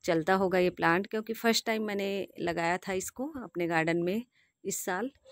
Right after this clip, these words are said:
और ये देखिए, मैच्योर सीड को ही कलेक्ट करना है। ये देख रहे हैं फ्रेंड्स, जो पक चुके हैं उनको, और जो ग्रीन है वो कोई काम के नहीं है। इतना काफ़ी है मेरे लिए, बहुत सारे निकलते हैं एक सीड पॉट से। और ये ग्रीन वाला,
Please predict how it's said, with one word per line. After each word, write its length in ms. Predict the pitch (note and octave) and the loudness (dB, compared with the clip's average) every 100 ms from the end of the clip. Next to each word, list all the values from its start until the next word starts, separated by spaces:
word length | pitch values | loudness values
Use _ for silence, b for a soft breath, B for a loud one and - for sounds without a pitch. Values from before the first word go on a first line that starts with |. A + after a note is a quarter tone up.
| B B - | B B -16
और 220 | - E3 | -8 -4
ये 100 | F3+ | -2
देखिए, 320 | F3+ F3+ - G3 | 2 0 2 0
मैच्योर 400 | F#3 - G#3 G#3 | 0 4 4 4
सीड 300 | - G#3 - | 4 2 2
को 120 | G#3+ | -2
ही 80 | G#3+ | 0
कलेक्ट 400 | G3 F#3+ F#3 F#3+ | 0 0 -2 -4
करना 320 | F#3+ F3 F#3 | -4 -2 -4
है। 180 | G3+ C#4+ | -4 -8
ये 180 | A#3+ F#3+ | -12 -10
देख 240 | F3+ A3 | -8 -8
रहे 120 | B3+ A3 | -6 -6
हैं 80 | |
फ्रेंड्स, 340 | E3+ F3+ F3 E3+ | -6 -6 -6 -6
जो 100 | F3 | -8
पक 220 | - G3 - - | -4 -4 -4 -12
चुके 240 | F#3+ F#3+ | -10 -8
हैं 120 | G3 | -6
उनको, 380 | F#3 F3 F3+ C4+ - B B B B - | -6 -6 -6 -10 -10 B B B B -8
और 140 | F3+ | -4
जो 120 | F3+ | -4
ग्रीन 320 | F3 A#3 C4 | 2 6 8
है 360 | A#3+ A#3+ A#3 A#3+ - - | 6 4 2 0 -6 -10
वो 640 | F3 F3+ G3 G3+ G3 - _ | -8 0 4 6 4 -2 _
कोई 160 | F#3 F#3 | -4 -2
काम 260 | F3+ E3 E3+ | 2 2 2
के 140 | F3+ | 2
नहीं 280 | E3+ F3+ F#3 | 2 2 0
है। 140 | A#3 D4 B B B | -2 -6 B B B
इतना 300 | A#3 B3+ C4 | -4 4 4
काफ़ी 380 | B3+ G#3 G#3+ A#3 | 6 4 6 2
है 120 | A3+ | 2
मेरे 240 | B3 G#3 G3 | 2 0 0
लिए, 220 | G3 A3 | 0 0
बहुत 240 | A3+ F3 F#3+ | 0 -2 -2
सारे 280 | G3 F3+ F3+ | -2 2 2
निकलते 440 | F3 F3 E3 F3+ | 2 2 0 -2
हैं 160 | F3+ G#3+ | -4 -4
एक 160 | F#3+ - | -4 -4
सीड 220 | F#3+ F3+ | -4 -4
पॉट 220 | - F3+ F3 | -4 -6 -6
से। 220 | - D4 B B B _ | -6 -8 B B B _
और 100 | F3+ | -6
ये 180 | G3+ G#3 | 2 2
ग्रीन 280 | F#3+ G#3 G#3 | 2 2 4
वाला, 340 | G3 F#3 F#3 | 4 4 4